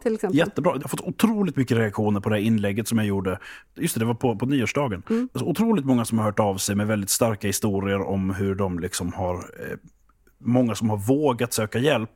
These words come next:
Speaker 2: eller som har gjort det fast de inte vågar eller som gjort det fast de har skjutit upp
Speaker 1: Mm.
Speaker 2: det eller har tänkt att det inte var något värt. I, senast idag så fick jag, eh, meddelande från en som sa att, "Ja, jag tror att jag är bipolär och någon gång ska jag liksom ta itu med det, men jag vet inte, det,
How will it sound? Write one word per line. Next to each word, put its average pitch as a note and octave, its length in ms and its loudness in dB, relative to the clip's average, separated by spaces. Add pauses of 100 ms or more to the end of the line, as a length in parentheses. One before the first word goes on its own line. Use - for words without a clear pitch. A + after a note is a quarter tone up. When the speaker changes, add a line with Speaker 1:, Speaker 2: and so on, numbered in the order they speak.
(560)
Speaker 2:
eller A#2 180 2
som A2 200 0
har A#2 120 2
gjort A#2 400 -2
det A#2+ 120 2
fast - 280 0
de E3+ 120 2
inte C#3+ 160 0
vågar G2+ 540 0
eller A2+ 180 2
som A#2 200 2
gjort A2 300 -4
det A2+ 80 -2
fast - 320 -2
de G#2+ 240 0
har A2 140 0
skjutit A2 300 -2
upp C#3 100 2
Speaker 1:
Mm. A3+ 120 2
Speaker 2:
det A2+ 100 6
eller A2 160 0
har A2 80 -6
tänkt B2 340 0
att G#2+ 60 -10
det A#2+ 60 0
inte A2+ 160 -2
var G#2 100 -2
något G2+ 140 -4
värt. B2 400 0 (160)
I, B2 160 0
senast C#3 280 2
idag D#3 300 4
så C3 100 -4
fick - 260 -4
jag, G2+ 380 -2
eh, G2+ 160 -2
meddelande G2 680 -2
från G#2+ 180 -6
en F#2 180 -4
som A2+ 140 -2
sa G#2+ 140 2
att, - 80 -6
"Ja, A#2 220 2 (240)
jag G#2+ 140 -2
tror A2+ 180 4
att G2+ 80 -6
jag G#2 60 0
är G2 40 -2
bipolär G2+ 420 0
och G2+ 80 2
någon A2 200 2
gång G2 140 -2
ska - 140 -2
jag F#2+ 220 0
liksom F#2 320 -4
ta G2+ 140 -2
itu G2 240 -2
med F#2 120 -2
det, F#2 60 -2
men G#2 100 0
jag G#2 60 0
vet G2 200 -2
inte, F#2+ 260 -4
det, F#2 220 -4